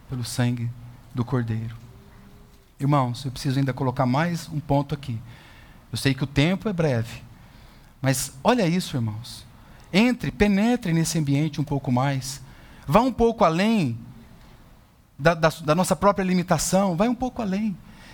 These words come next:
Ele diz que há quatro seres viventes também aqui no versículo seis.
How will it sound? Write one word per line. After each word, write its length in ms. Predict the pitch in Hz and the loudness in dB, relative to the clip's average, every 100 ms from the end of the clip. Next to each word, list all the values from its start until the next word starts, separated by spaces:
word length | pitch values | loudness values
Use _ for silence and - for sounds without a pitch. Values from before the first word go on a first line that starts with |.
| - | 0
Ele 100 | 196 | 2
diz 200 | 220 - | 2 0
que 160 | 233 | 4
há 200 | 220 226 - - - - | 4 4 0 -12 -20 -2
quatro 500 | 185 208 226 220 214 190 | 4 4 4 -2 -4 -4
seres 480 | - 190 196 202 165 | 0 2 2 0 -2
viventes 480 | 190 160 202 208 | 0 2 2 0
também 260 | - 185 185 | -2 0 0
aqui 160 | 180 190 | 0 0
no 60 | |
versículo 400 | 170 170 190 214 | 0 0 -2 -2
seis. 600 | 190 - 196 185 - - | -2 0 0 0 -6 -12